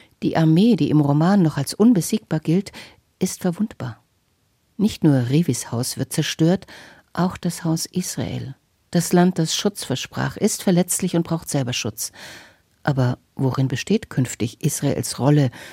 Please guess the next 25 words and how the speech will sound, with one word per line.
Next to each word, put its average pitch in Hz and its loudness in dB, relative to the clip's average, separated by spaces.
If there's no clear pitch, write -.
mit - -2
seiner 139 2
diversen, 139 4
polarisierten 135 2
Gesellschaft, 143 0
wenn 151 6
nicht 185 2
in 170 2
seiner 147 4
Funktion 151 2
als - 0
Zuflucht - 2
für - -2
die 156 6
Juden 156 4
der 147 0
Welt, 185 0
fragt - -6
Lizzie 123 -2
Doron 117 0
heute 127 0
und 147 2
sucht - 0
einen 151 4
Schutzschirm - 2